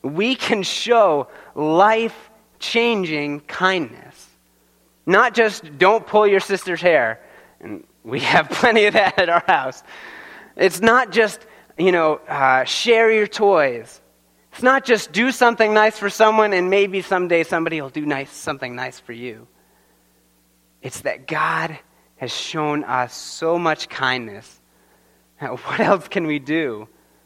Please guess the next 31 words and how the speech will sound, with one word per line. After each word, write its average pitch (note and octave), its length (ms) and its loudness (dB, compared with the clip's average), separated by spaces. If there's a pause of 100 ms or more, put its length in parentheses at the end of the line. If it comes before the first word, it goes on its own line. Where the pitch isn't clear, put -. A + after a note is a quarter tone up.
(720)
but C3 160 -6
let D3 280 0
that B2 360 -2 (140)
out? A#2 380 -8 (800)
Let A2 140 -8
that A#2 180 -8
flow A2 240 -12
out. A2 220 -18 (720)
So F3 120 0
it F3 80 4
all G3 220 6
begins F3 680 0 (220)
with C#3+ 300 -4
God's F3+ 560 2 (100)
kindness C#3+ 840 -4 (320)
to - 160 -8
us. - 400 -6 (360)
That's F#3 180 2
our, F3 180 4
our E3 220 2
first G#3+ 540 0 (180)
point. F#3 300 0
That's F3 180 4
our E3 120 0
first - 420 -2
thought F#3 260 4
tonight. A#2 380 -10 (360)
God's G3+ 440 0
kindness F3 840 -4
to - 180 -12
us. C3+ 220 -6